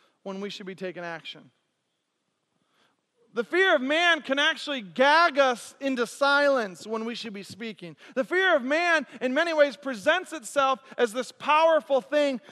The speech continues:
but yet the power is actually very deceptive. And sometimes I think we look at it and we go, I, I, I, we give the enemy more credit than what he should really be getting.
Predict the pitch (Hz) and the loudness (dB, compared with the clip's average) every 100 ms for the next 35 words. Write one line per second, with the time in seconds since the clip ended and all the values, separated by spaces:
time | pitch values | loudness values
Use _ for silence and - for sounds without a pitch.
0 | - 277 247 254 302 294 - - 220 185 | 2 2 4 6 6 6 -8 -6 -6 -6
1 | - 285 330 370 330 269 254 220 294 285 | -6 2 4 4 4 2 2 0 0 0
2 | 269 202 269 302 285 214 220 - 269 - | -8 -6 -2 -2 -2 -4 -10 -2 -2 0
3 | 214 185 - - 254 233 440 427 381 302 | -4 -4 -8 -10 -8 -6 -6 -4 -4 0
4 | 285 320 247 269 247 349 339 277 269 254 | 0 -2 -8 -8 -6 -2 -2 -2 -2 -2
5 | 240 - - 277 269 254 269 240 254 208 | -2 -8 -8 -6 -4 -4 -6 -2 -2 -4
6 | _ 240 254 160 269 381 359 285 _ _ | _ -10 -10 -8 -2 0 -2 -8 _ _
7 | - 254 - 285 320 277 240 233 220 294 | -12 -12 -6 0 0 0 -2 -4 0 4
8 | 285 285 - 285 254 196 143 - - _ | 2 0 0 2 2 0 -6 -14 -20 _
9 | _ _ _ _ _ _ - _ 214 220 | _ _ _ _ _ _ -20 _ -6 -2
10 | 240 220 220 220 196 226 208 180 160 180 | -2 -4 -6 -8 -2 0 0 -2 -8 -10
11 | 139 | -10